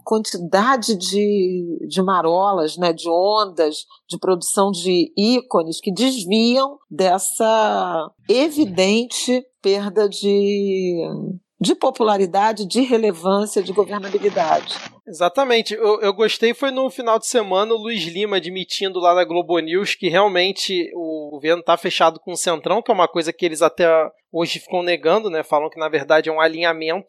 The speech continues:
Speaker 2: E aí, quando ele fala assim, "Eu sinto que é o que tem que ser feito." E aí, <laughs> ele fala que, como nos governos anteriores, o, o presidente aí tá fechado com o P M D B,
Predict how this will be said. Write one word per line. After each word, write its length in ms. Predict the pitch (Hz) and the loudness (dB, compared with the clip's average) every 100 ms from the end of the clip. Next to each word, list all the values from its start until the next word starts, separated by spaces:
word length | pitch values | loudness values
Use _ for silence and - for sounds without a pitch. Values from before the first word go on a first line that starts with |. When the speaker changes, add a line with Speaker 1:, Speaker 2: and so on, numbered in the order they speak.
| - | -10
Speaker 2:
E 120 | 180 | 0
aí, 200 | 170 175 | 2 2
quando 220 | 185 196 190 | 0 -2 -2
ele 80 | |
fala 200 | 175 202 | 2 2
assim, 300 | 180 - 175 - _ - | 2 -2 -8 -12 _ 0
"Eu 160 | 226 | 0
sinto 640 | - - 247 302 277 277 269 - | 0 -4 -2 -2 -2 -4 -4 -6
que 440 | 254 247 233 170 - | -4 0 0 -2 -2
é 100 | 220 | 0
o 100 | 240 | 0
que 140 | 240 | -2
tem 260 | - 247 269 | -2 0 0
que 60 | |
ser 240 | - - 226 | -2 0 -2
feito." 540 | - 196 190 170 - | 0 0 0 -2 -14
E 140 | 190 170 | -6 0
aí, 380 | 170 165 196 220 | 0 0 0 2
<laughs> 360 | 220 - 202 - _ | 2 0 -4 -8 _
ele 200 | 185 175 | -6 -4
fala 380 | 185 - 175 196 | -4 0 2 2
que, 240 | 190 202 185 | -2 -6 -4
como 300 | 196 202 202 | -2 -2 -6
nos 200 | 190 135 | -8 -6
governos 420 | 185 156 185 185 | -2 2 2 2
anteriores, 840 | 190 - 196 170 165 185 202 185 | 0 2 2 2 2 2 0 -4
o, 80 | 185 | -4
o 680 | 190 180 156 147 - 160 151 - | -2 -2 -4 -8 -8 -8 -8 -6
presidente 560 | 165 165 156 160 170 170 | -2 -2 0 -2 0 -2
aí 60 | |
tá 140 | - 170 | 0 0
fechado 640 | - 175 - 156 160 160 | 0 -4 2 4 4 0
com 120 | - | -10
o 180 | 165 147 _ | -10 -12 _
P 140 | 165 160 | -4 -4
M 160 | 156 | -4
D 160 | 139 135 | -6 -8
B, 520 | 131 214 240 220 190 | -2 0 2 0 0